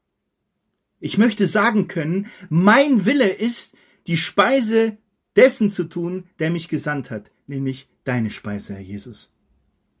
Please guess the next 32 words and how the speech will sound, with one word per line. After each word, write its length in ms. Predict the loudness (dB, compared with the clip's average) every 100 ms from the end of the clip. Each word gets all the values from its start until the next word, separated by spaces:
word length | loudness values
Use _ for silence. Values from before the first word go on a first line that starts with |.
| _ _ _ _ _ _ _ _ _ _
Das 200 | -8 -2
möge 220 | 0 2
der 120 | 0
Herr 140 | 0 -4
schenken 460 | -6 -8 -8 -12 -14 _ _ _ _ _ _ _ _ _ _ _
und 160 | -8 -2
möge 200 | 0 2
uns 200 | 2 0
alle 380 | -4 2 2 0 _ _ _
geben, 300 | 2 4 4
dass 260 | 0 -4 0
wir 320 | 2 2 -2 _ -18
durch 140 | -10 -4
den 240 | 0 4
Heiligen 380 | 4 4 0 2
Geist 500 | 4 4 2 -4 -12 _ _ _ _
ein 160 | -6 -2
Leben 280 | 0 0 -2
führen, 460 | -4 -2 0 -2 -4 _ _ _ _
das 180 | -8 -4
ihn 100 | -2
Ehre 320 | 2 4 4
macht, 380 | 4 2 0 -18 _ -20 -8
ein 140 | -4
Leben 260 | 0 0 -2
führen 460 | -4 0 2 2 -2 _ _ -8
der 160 | -4
Auferstehung. 680 | -2 -2 -8 -2 0 0 -2 -8 _ _ _ _ _
Und 140 | -4
nimm 160 | -2 2
das 220 | 2 4
mit. 320 | 0 0 -6